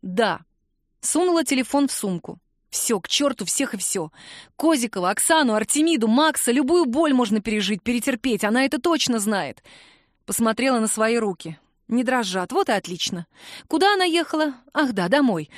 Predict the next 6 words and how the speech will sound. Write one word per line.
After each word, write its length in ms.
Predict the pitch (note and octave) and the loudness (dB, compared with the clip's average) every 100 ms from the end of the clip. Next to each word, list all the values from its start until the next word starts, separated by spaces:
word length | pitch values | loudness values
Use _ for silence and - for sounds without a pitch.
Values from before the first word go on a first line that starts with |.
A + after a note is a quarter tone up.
| - - | -12 -2
Точно, 380 | F#4+ - G#3+ | 0 0 -2
переодеться. 640 | B3+ D#4+ E4 F4+ - E3 D3+ _ _ _ | 0 0 2 0 -2 -6 -10 _ _ _
В 160 | - - | -14 -4
пень 320 | C#4+ C#4 C4 | 0 2 2
деловые 420 | B3+ B3+ B3 B3 | 2 2 2 0
костюмы. 800 | B3 B3 - C#4+ C#4+ A3+ F3+ | 0 -2 0 2 2 2 0